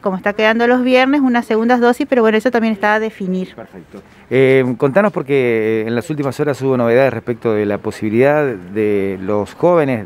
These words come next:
Speaker 2: digamos, de dieciocho para abajo de inscribirse. ¿Está abierto esto?
Speaker 1: Sí, hoy ya se abrió la inscripción para adolescentes de doce a diecisiete años
Speaker 2: Ujú.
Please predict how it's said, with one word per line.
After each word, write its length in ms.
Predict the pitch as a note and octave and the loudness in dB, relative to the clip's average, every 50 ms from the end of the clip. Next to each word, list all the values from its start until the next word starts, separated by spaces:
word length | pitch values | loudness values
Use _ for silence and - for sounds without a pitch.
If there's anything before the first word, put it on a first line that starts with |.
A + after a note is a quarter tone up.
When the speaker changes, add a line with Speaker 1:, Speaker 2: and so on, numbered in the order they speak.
| F2 F2 - | -12 -14 -12
Speaker 2:
digamos, 420 | E2+ E2 E2 G2 A2 A2 A2+ G#2 | -10 -8 -6 -6 -4 -4 -6 -6
de 160 | F#2+ F#2+ F#2+ | -6 -6 -6
dieciocho 440 | F#2+ G2+ G#2 - - C3 B2 - A#2 | -4 -4 -6 -6 -6 -6 -6 -6 -4
para 160 | G2+ G#2+ G#2 | -2 0 0
abajo 300 | A2+ C3+ B2+ - B2+ A#2+ | 0 0 0 0 -2 -2
de 180 | A2+ A2 G2+ F2 - - - - - - - | 0 -2 -4 -6 -8 -18 -20 -20 -20 -14 -6
inscribirse. 540 | - A2+ G#2+ - A#2 C3+ D#3+ E3 - - C3 | -4 -4 -2 0 2 2 2 2 0 0 -2
¿Está 140 | A2 - A#2 | -2 0 0
abierto 360 | B2 D3 D#3+ D3 - - C#3+ | 2 2 0 0 -2 -4 -6
esto? 300 | C#3+ C#3+ - B2 A2+ F#2+ - | -6 -6 -8 -14 -14 -14 -16
Speaker 1:
Sí, 260 | - - - C#4+ C#4 | -10 -4 0 2 4
hoy 180 | C4+ C#4 D4+ E4 | 4 4 4 2
ya 200 | - - D#4+ D4 | 0 -2 -4 -4
se 100 | - D4+ | -2 -2
abrió 300 | C4+ B3+ B3 B3 C4 C4 | -2 -2 -2 -2 -2 -2
la 80 | C4+ C4 | -2 -2
inscripción 680 | B3+ B3 A#3+ A#3+ A3+ - - - C4+ C4+ C#4 D4 D4+ | -6 -6 -8 -12 -12 -12 -8 -4 -2 0 0 0 0
para 240 | - B3 A#3 A3 G#3+ | -2 -2 0 0 0
adolescentes 800 | G#3+ A3 A3 G#3+ G#3 G#3 - - B3+ B3+ C4+ C4+ C4+ D4 D4 C4+ | 0 0 0 -2 -4 -6 -2 0 2 2 2 2 0 -2 -2 0
de 180 | A#3+ A3 G#3+ G#3 | 0 0 2 4
doce 420 | A3+ B3 D4 - - - E4+ D#4 | 4 4 2 2 0 -2 0 2
a 80 | C#4 C4 | 2 2
diecisiete 680 | B3 A#3 A3+ - A3 - - B3 B3 A#3+ B3 A#3 A3+ | 2 0 -2 -2 -6 -4 -2 -2 0 2 2 2 4
años 520 | A#3+ B3+ C4 C4+ C#4+ D#4 E4 F4+ F4+ - | 2 2 0 0 -2 -2 -2 -4 -6 -10
Speaker 2:
Ujú. 100 | - F3+ | -18 -20